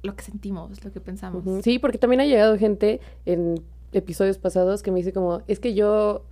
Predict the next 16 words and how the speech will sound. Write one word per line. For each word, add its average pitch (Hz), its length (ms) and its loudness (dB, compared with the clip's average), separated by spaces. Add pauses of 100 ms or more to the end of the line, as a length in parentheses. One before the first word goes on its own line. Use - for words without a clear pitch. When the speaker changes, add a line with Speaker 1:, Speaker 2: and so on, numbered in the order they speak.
(140)
Speaker 2:
lo 214 120 8
viví 196 580 2
completamente 185 560 -2
distinto, 185 340 0
Speaker 1:
Distinto. 170 200 0
Speaker 2:
¿no? 220 100 -2
Todo 214 200 6
lo 196 120 2
contrario". 175 540 0 (340)
Y 196 80 0
también 202 280 8
es 202 100 2
chido, 208 300 4
o 185 40 8
sea, 185 140 2
porque 175 380 -2